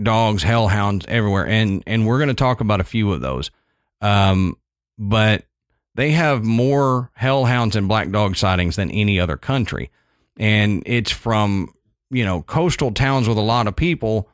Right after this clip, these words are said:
all the way to towns that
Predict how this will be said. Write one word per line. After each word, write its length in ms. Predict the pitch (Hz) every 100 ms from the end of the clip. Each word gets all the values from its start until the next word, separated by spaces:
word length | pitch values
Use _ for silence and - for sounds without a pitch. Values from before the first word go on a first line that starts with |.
| _ _ -
all 240 | 120 135
the 80 | 127
way 280 | 117 123 110
to 480 | - 131 120 113
towns 540 | 98 120 123 120 117 95
that 280 | 113 107